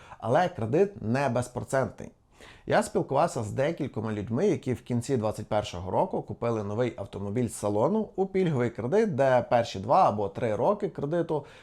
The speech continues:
ставка процентна становила від однієї сотої відсотка до двох процентів. А також комісія за видачу такого кредиту була від одного до трьох відсотків, ну і каско було не три відсотки, а шість-сім відсотків.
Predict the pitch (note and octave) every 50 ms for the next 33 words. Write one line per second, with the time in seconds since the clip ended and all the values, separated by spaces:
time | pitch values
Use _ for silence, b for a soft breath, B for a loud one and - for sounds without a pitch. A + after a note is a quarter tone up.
0 | B B - - - C#3 B2+ A#2+ - G#2+ - - - - - F3 A3 A#3+ A#3 -
1 | - - - C#3 C3+ C#3 B2 A2+ F#2+ E2 - - A#2+ C#3+ C#3 - C3+ A#2 A#2+ B2
2 | A#2 G#2+ G2 - - F2+ E2 - G#2 A2 C#3+ D#3 D3+ - F3 F#3 F#3 - G3+ B2
3 | A#2 A#2+ D3+ F#3 C#3 A#2+ B2 A#2+ A#2 - - C3+ B2 - A#2+ G2 D2+ A#1+ - -
4 | - - _ - B B B B B B B B B B B G#3 G3+ F3 D3+ C3+
5 | C3+ - G3+ G3+ - - F3 D#3+ E3+ D#3 - C3 A#2+ G#2+ A#2 A2+ A2+ C3 D3 E3
6 | - - G#3 F#3 F3+ - - F3+ F3 F3+ D#3+ - E3 D#3 E3 E3+ D#3+ D#3 C#3 A#2+
7 | B2+ A#2+ F#2+ D#2 E2+ G2+ A#2 - - B2+ A#2 A2+ E3 A3 A#3+ F#3+ C3+ A#2+ A#2+ A2+
8 | - G2 F2+ E2 G2 F#2+ G2 G2+ - B2+ C#3 C#3+ - - G#3+ A3 G#3 D#3+ E3 A3
9 | B3 - D3+ C#3 C3+ C#3+ D3 D#3+ - - - A#2+ A#2 A#2+ A#2 A2 G2+ G#2+ A2 -
10 | F#3+ A3+ G#3+ F3 D#3 - D3+ D3 D3 - - - - - B2+ C3+ B2+ B2 A2+ G#2
11 | G2 E2 D#2 - - - - E3 E3 - - - A2+ A#2 G#2+ - - A2 G#2+ G#2+
12 | G#2 - - F2+ C#2 - - - -